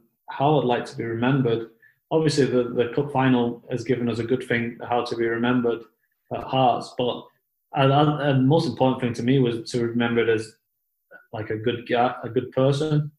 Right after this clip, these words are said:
I think I got on well with the fans at all the clubs I was at. I think at Hearts, I, lo-, the fans were great. I had a good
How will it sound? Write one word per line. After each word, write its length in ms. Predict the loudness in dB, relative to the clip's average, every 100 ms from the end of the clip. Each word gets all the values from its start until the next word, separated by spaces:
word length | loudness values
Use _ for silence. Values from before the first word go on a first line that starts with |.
| _
I 60 | -10 -6
think 200 | -4 -2
I 80 | -2
got 220 | -2 -4
on 220 | -6 -6
well 300 | -2 0 2
with 160 | 2 0 -4 _ _ _ -12
the 80 | -4
fans 300 | -2 -2 -4
at 80 |
all 220 | 0 0 0
the 100 | 0
clubs 360 | 0 0 -6
I 80 | -4
was 160 | 0 0
at. 60 | 0 -4 -16 _ _ _ -6
I 40 |
think 100 | -4
at 80 | -4
Hearts, 420 | 0 0 0 -2
I, 60 | -2
lo-, 240 | -2 -4 -8
the 160 | -10 -6
fans 220 | -4 -2 -4
were 60 |
great. 340 | 0 2 2 0
I 200 | -4 -6 -8
had 100 | -6
a 40 |
good 160 | -4